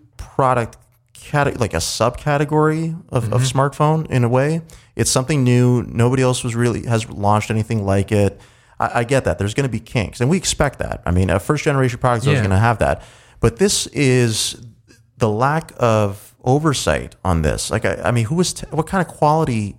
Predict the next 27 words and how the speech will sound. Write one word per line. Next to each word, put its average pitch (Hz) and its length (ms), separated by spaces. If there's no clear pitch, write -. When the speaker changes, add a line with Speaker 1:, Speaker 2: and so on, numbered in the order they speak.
Speaker 1:
assurance 135 500
was 62 160
there? - 260
Speaker 2:
Right, 170 220
and 135 120
it's 170 300
also 170 600
Speaker 1:
Like - 20
Speaker 2:
like 117 180
a - 60
product 147 420
category 107 560
that - 380
so - 400
much, 127 400
it's 107 180
invested 117 440
so - 160
much 113 220
of 98 100
its 92 160
identity 92 560
in, - 260
right? 120 220
Like, 113 300
you 143 420
are 104 440